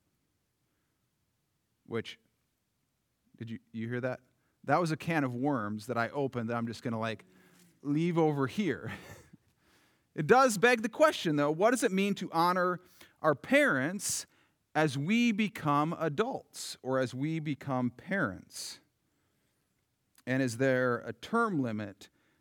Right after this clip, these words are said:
on this thing that Paul is commanding us to do? Certainly there, there could have been children, parents,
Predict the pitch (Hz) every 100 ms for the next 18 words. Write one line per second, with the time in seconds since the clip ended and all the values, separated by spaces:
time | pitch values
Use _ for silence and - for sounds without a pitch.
0 | _ _ - 117 123 117 120 - - 120
1 | 117 113 - 113 110 104 104 110 101 -
2 | 117 107 104 101 101 92 98 90 - -
3 | - _ _ _ _ _ _ - 127 175
4 | 175 95 - 170 135 135 127 120 113 _
5 | _ _ _ _ 123 - - 214 190 160
6 | 143 120 110 117 127 208 294 - _ _
7 | _ _ _ _ _ _ _ _ _ _
8 | _ _ _ _ _ _ _ _ _ _
9 | _ _ _ _ _ _ _ _ _ _
10 | - 226 208 160 160 208 240 - _ _
11 | _ - 220 220 156 160 -